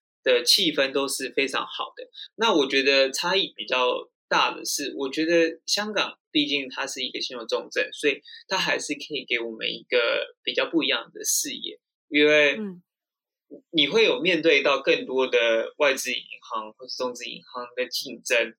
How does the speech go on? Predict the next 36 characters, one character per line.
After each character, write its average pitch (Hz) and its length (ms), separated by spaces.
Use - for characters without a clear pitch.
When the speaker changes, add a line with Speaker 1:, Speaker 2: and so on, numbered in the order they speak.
Speaker 1:
然 127 140
后 147 320
你 123 80
要 151 220
怎 127 160
么 110 100
样 123 340
去 - 500
展 107 180
现 135 220
你 117 100
自 131 200
家 131 180
银 120 80
行 117 200
的 117 120
优 127 280
势， 113 380
你 127 80
要 127 140
怎 120 100
么 113 120
样 127 180
去 123 140
争 123 180
取 - 140
到 120 200
客 - 260
户， - 220
我 120 140
觉 127 140
得 131 160
这 165 120
个 131 140
都 127 160
是 123 400